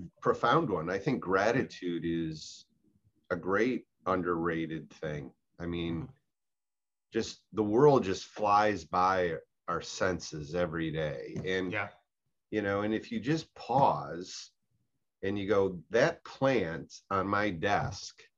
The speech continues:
Speaker 1: which I don't even see,
Speaker 2: Mm-hmm.
Speaker 1: is amazing."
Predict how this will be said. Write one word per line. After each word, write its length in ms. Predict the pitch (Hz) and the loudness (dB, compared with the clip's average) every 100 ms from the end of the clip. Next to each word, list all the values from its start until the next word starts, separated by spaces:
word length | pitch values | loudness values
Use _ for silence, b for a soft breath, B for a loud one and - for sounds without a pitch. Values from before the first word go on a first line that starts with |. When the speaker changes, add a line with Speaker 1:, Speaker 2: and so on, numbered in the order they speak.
| _ | _
Speaker 1:
which 180 | - - | -6 2
I 100 | 120 | 4
don't 180 | 135 143 | 6 6
even 240 | 127 92 80 | 4 0 -4
see, 640 | - - 104 73 71 - _ _ _ - | -8 -4 -4 -4 -8 -16 _ _ _ -10
Speaker 2:
Mm-hmm. 460 | - - 113 - 117 120 | -10 -10 -16 -14 -12 -8
Speaker 1:
is 160 | 135 | 0
amazing." 640 | 160 131 143 196 117 - | 4 4 4 0 -4 -10